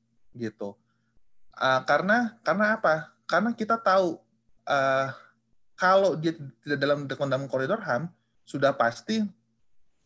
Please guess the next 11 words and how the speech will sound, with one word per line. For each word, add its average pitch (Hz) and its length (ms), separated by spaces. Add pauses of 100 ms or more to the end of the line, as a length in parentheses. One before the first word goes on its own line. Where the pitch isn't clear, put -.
(180)
praktek - 240
pembungkaman 135 400
ini 165 200 (320)
hanya 170 240
bersifat - 400
sementara. 135 640 (480)
Sedangkan 147 480
yang 185 240
kita 147 240
butuhkan 156 480
sekarang 156 480